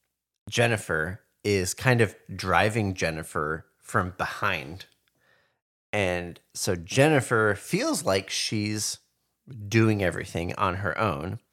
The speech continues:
but it's this demon just kind of directing her attention at things. And so when something crazy happens, the, the thing is like,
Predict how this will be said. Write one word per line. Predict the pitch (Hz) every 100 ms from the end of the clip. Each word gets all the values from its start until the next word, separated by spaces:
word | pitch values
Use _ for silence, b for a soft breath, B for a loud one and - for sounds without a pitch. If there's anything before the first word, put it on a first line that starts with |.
| _ _ _ _ _
but | 98 107 -
it's | 98 95 - -
this | 90 92 87
demon | 90 113 120 95 76
just | - -
kind | 95
of | 82 _
directing | 90 85 95 - 95
her | - 85
attention | 71 - 98 - 110 -
at | -
things. | - 135 151 - - B B B B _ 110
And | 101
so | - 98
when | 95 107 95 95
something | 127 123 98
crazy | - - 120 165 170 107
happens, | - 165 196 85 76 98 - b b b _
the, | 98 90 - _ _ _ _ _ _ _ _ _ _ _ _ _
the | 92 95 92
thing | - 135 139 90 90 92
is | 95 92 -
like, | 95 87 -